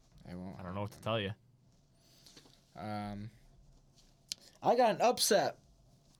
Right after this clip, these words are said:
Speaker 2: Really?
Speaker 1: Big, big upset.
Speaker 2: Okay.
Speaker 1: Um, so y-,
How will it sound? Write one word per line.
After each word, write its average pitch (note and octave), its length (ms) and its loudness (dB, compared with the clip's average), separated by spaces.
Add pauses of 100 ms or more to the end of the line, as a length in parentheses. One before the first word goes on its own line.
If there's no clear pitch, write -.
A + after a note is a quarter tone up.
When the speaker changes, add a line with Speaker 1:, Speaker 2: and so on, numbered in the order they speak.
Speaker 2:
Really? C#3 400 2 (920)
Speaker 1:
Big, C4 720 6
big G#3 220 4
upset. - 500 0 (640)
Speaker 2:
Okay. B2+ 440 -2 (1300)
Speaker 1:
Um, D#3 720 2
so B3 140 2
y-, B3+ 160 2